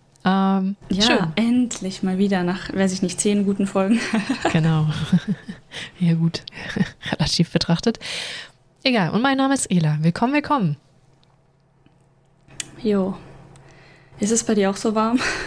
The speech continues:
Speaker 1: Es geht langsam wieder, wobei es halt in meinem Dachboden hier immer noch <laughs> fünfundzwanzig Grad hat wegen meinem Rechner. Also ich
Speaker 2: Krass.
Speaker 1: sitze hier auch noch im T-Shirt,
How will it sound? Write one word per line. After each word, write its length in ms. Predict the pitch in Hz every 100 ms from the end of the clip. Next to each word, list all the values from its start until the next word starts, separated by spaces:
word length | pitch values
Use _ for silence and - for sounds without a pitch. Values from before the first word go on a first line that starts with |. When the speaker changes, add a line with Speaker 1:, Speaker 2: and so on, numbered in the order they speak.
| - - - - -
Speaker 1:
Es 200 | - -
geht 300 | - 277 -
langsam 420 | 175 180 180 180 170
wieder, 220 | 170 165
wobei 440 | 170 180 226 - - - -
es 160 | 202 -
halt 260 | 202 - -
in 120 | 196
meinem 220 | 185 185
Dachboden 380 | 190 - 180 190
hier 180 | 180 180
immer 300 | 214 220 196
noch 140 | 208
<laughs> 0 |
fünfundzwanzig 880 | - 226 214 247 202 214 247 214 214
Grad 400 | 180 170 190 196
hat 160 | 160 160
wegen 160 | 165 165
meinem 220 | 160 170
Rechner. 460 | 165 - 170 156 - - - - - - -
Also 260 | 175 170
ich 180 | 175 170
Speaker 2:
Krass. 200 | - 185
Speaker 1:
sitze 200 | 214 -
hier 120 | 180
auch 60 | 190
noch 140 | 180
im 140 | 165 170
T-Shirt, 480 | 180 - 175 220